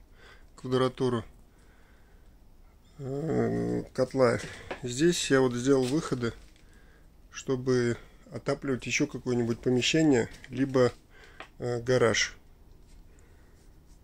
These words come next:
Думаю, что этого котла хватит еще на такое же помещение с лихвой. По документам он двести восемьдесят квадратных метров может отапливать.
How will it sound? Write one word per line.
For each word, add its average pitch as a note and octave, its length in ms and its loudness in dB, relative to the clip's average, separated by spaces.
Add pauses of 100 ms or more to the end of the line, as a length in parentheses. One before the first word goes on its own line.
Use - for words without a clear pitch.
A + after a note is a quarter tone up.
(1040)
Думаю, C3+ 400 0
что - 220 -4
этого B2 280 -2
котла B2+ 360 -4
хватит B2 540 -4 (280)
еще B2+ 300 -2
на A#2 140 -4
такое A#2 300 -6
же A2+ 100 -8
помещение G#2+ 640 -4 (560)
с - 180 -8
лихвой. A2 500 -8 (340)
По - 80 -10
документам D3 640 0 (400)
он B2 160 0
двести C3 280 0
восемьдесят C3 420 0
квадратных B2+ 460 2
метров C#3+ 480 2
может A#2 320 -2
отапливать. G#2+ 580 -6